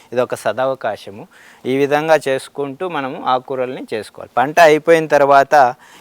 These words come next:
ఈ, ఈ ఆకుల్ని కట్ చేసుకున్న తర్వాత కొంచెం మట్టి తీసేసి మళ్ళీ విత్తనాలు వేసుకొని కొంచెం వెర్మి కంపోస్టు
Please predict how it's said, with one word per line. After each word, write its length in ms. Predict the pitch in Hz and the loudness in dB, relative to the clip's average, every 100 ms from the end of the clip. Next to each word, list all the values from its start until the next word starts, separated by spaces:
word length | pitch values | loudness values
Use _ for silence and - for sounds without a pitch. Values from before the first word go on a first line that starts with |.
| - | -6
ఈ, 380 | 131 131 123 113 - - | -2 0 -2 -6 -14 -8
ఈ 200 | 135 127 | -4 2
ఆకుల్ని 500 | 123 147 170 156 143 | 4 4 0 -2 -2
కట్ 320 | 127 120 - | 0 0 0
చేసుకున్న 380 | 143 - 143 131 | -2 -2 -6 -4
తర్వాత 440 | 123 113 120 117 | -4 -2 -2 -2
కొంచెం 520 | 151 143 135 139 156 | -4 -2 -2 -2 -2
మట్టి 280 | 135 123 - | -4 -8 -12
తీసేసి 720 | 139 135 127 127 120 135 113 - _ _ 113 | -12 -12 -8 -8 -8 -10 -12 -16 _ _ -6
మళ్ళీ 260 | 120 151 | -2 0
విత్తనాలు 480 | 147 127 135 139 135 | 0 -2 -4 -6 -6
వేసుకొని 440 | 123 113 - 127 | -8 -8 -10 -12
కొంచెం 360 | 151 127 127 127 | -6 -6 -6 -8
వెర్మి 340 | 120 120 143 | -8 -8 -10
కంపోస్టు 720 | 147 139 127 117 110 - 120 | -6 -8 -6 -10 -10 -12 -12